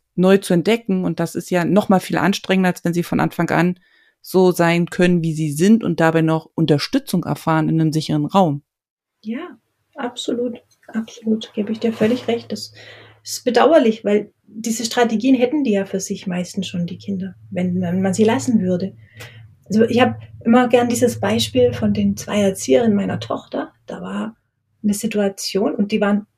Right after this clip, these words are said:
Speaker 2: beide tolle Erzieherinnen, menschlich super. Also das soll jetzt gar niemanden in ein schlechtes Licht stellen. Ich fand es nur so spannend. Die beiden Erzieherinnen haben mit mir gesprochen und die eine meinte zu mir,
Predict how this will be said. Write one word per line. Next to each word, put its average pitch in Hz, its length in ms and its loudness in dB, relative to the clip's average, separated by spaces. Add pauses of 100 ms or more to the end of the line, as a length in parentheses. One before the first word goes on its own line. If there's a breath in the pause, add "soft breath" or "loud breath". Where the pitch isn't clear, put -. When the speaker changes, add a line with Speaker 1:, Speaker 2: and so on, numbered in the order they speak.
(140)
Speaker 2:
beide 262 440 2
tolle 233 260 4
Erzieherinnen, 190 720 -2
menschlich 196 720 -6
super. 202 420 -4
Also 190 240 -6
das 180 180 -10
soll 185 120 -4
jetzt 180 240 -12
gar 208 180 0
niemanden 226 400 4
in 185 100 0
ein 185 100 -2
schlechtes 214 440 -2
Licht 381 220 2
stellen. 214 360 -2
Ich - 140 -14
fand 185 240 -2
es - 100 -14
nur 180 120 0
so 165 100 -2
spannend. 226 540 2 (1800 loud breath)
Die 220 80 2
beiden 277 340 4
Erzieherinnen 285 420 4
haben 226 120 6
mit 226 100 6
mir 202 140 4
gesprochen 254 560 -2
und 233 120 2
die - 80 -2
eine 285 280 0
meinte 226 300 0
zu - 160 -8
mir, 285 280 0